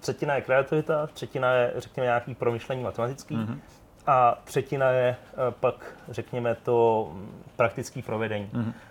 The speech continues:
Speaker 1: Protože jakoukoliv zajímavou feature, co si vymyslíte, že bude nějaký clan war, napočítá si, jak by to mělo být, tak pořád ještě musíte vymyslet přesně to provedení. A
Speaker 2: Mhm.
Speaker 1: to se týká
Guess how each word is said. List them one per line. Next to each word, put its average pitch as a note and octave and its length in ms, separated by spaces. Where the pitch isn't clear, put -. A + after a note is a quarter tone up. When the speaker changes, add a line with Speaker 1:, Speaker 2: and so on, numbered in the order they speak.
Speaker 1:
Protože C3+ 440
jakoukoliv D#3+ 520
zajímavou C3 420
feature, C3+ 400
co C3 120
si B2+ 160
vymyslíte, A2+ 680
že A2 120
bude A2 160
nějaký G#2 540
clan A#2 260
war, A#2+ 560
napočítá A2+ 540
si, - 140
jak G#2+ 60
by A2+ 80
to B2 100
mělo A#2+ 180
být, A2+ 240
tak - 120
pořád C3 300
ještě C#3 200
musíte C3+ 280
vymyslet B2 360
přesně B2 260
to A#2+ 140
provedení. G#2 680
A A#2 80
Speaker 2:
Mhm. A2+ 80
Speaker 1:
to A#2+ 60
se A#2+ 160
týká G#2+ 500